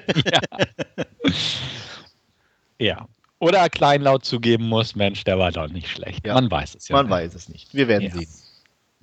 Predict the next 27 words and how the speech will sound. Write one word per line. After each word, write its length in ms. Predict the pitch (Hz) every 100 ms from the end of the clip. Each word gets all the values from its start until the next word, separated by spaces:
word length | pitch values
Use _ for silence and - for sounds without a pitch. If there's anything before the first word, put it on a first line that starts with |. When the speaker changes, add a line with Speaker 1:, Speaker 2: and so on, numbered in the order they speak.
| _ -
Speaker 1:
Gut. 280 | 127 - - _ _ _ _ - _ - - -
Ähm, 580 | - 139 165 180 190 180 _ _ _ _
letzter 320 | - 151 - 196
Trailer 320 | 202 202 202
für 120 | 208
heute: 320 | 180 202 247 143
Jamie 380 | 120 135 160 175
Marks 480 | 147 117 131 - -
is 220 | 127 -
Dead. 260 | 143 185 - - _ _ 240
Die 120 | 135
zweite 400 | - 131 139 147
Regiearbeit 760 | 131 117 131 131 123 127 127 -
von 320 | - 113 113
einem 260 | 107 113 107
Herrn, 380 | 117 120 123
dessen 220 | 117 104 107
Namen 180 | 117 147
ich 60 |
grad 180 | - 143
vergessen 360 | 143 135 135 139
habe. 100 | 113
Ich 80 |
glaub, 160 | 104 92
Carter 420 | - 165 180 165
heißt 260 | 160 160 -
er. 240 | 151 160